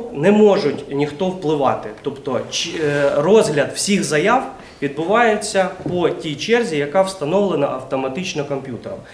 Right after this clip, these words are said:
Коли доходить черга до вашої заяви, з вами зв'язується працівник виконавчого комітету Ізюмської міської ради і домовляється з вами про дату і час обстеження вашого будинку.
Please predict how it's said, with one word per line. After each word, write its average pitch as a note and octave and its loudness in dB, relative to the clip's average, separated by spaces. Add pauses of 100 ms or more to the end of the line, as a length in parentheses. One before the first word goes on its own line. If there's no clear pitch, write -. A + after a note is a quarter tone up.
(160)
Коли G#3+ 2
доходить A3 2
черга D3 2
до C3+ -2
вашої F3+ 0
заяви, C#3 -2 (300)
з A#2 -12
вами A3+ 4
зв'язується A3 4
працівник C#3+ 0 (240)
виконавчого D3+ 2
комітету D3 0
Ізюмської D3+ -2
міської C3 -2
ради G3 2
і D#3 0
домовляється D3+ 2
з B2+ -6
вами G#3 2
про C#3 -2
дату A3 0
і D3 -4
час - 0 (180)
обстеження G3+ 2
вашого C#3+ 2
будинку. B2+ -6